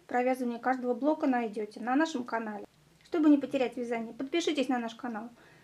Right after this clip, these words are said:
нажмите «Нравится», поделитесь с друзьями. Плед замечательный, я надеюсь, он понравится и вам, и вашим знакомым. Итак, десятый блок представляет из себя две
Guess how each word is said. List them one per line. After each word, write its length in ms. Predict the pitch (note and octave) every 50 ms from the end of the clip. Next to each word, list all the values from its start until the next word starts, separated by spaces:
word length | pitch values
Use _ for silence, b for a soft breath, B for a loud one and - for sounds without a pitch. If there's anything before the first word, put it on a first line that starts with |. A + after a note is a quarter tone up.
| b b -
нажмите 420 | - D4+ D#4 D#4+ D#4+ D#4+ D#4+ D4+
«Нравится», 460 | C4+ C4 B3+ B3 A#3 A3 A3 - - -
поделитесь 540 | - C#4+ C4 D4+ D#4+ D#4+ D#4 C4+ C4+ B3
с 20 | A#3
друзьями. 560 | A3+ B3+ B3+ A#3+ B3+ B3 A#3+ A3+ A3 A3 A3+
Плед 280 | A3 - D4 D#4 C4+ B3+
замечательный, 640 | B3+ C4 B3+ C4 - E4 F4 F4 F4 E4 D#4+ D4+
я 60 | C4+
надеюсь, 320 | A#3+ A#3+ A#3+ C4 C4 - C4+
он 80 | A#3+
понравится 460 | A#3+ B3 A#3+ A#3+ A#3 A#3 A#3 A#3 -
и 40 | B3
вам, 200 | A#3+ C#4+ D#4+ F4
и 120 | E4 D4+ A#3+
вашим 280 | B3 A#3+ A#3+ C4+ B3+
знакомым. 520 | A#3+ B3 A#3 A#3 - - A#3+ A3 A3+ B3+ C#4
Итак, 260 | C4+ C4 G#3+ F#3+ - - - - _ _ _ - -
десятый 400 | C#4 B3 - - B3+ B3+ C4 A#3
блок 360 | G#3+ A#3+ D4 F#4 G4+ - - b b b b b b b b b -
представляет 580 | - - - - - C4 B3+ B3+ B3 A3+ A#3
из 100 | A#3+ -
себя 300 | - - A3 G#3+ B3 A3+
две 400 | A3 G#3 A3 A#3 C4 D#4 G4 A4+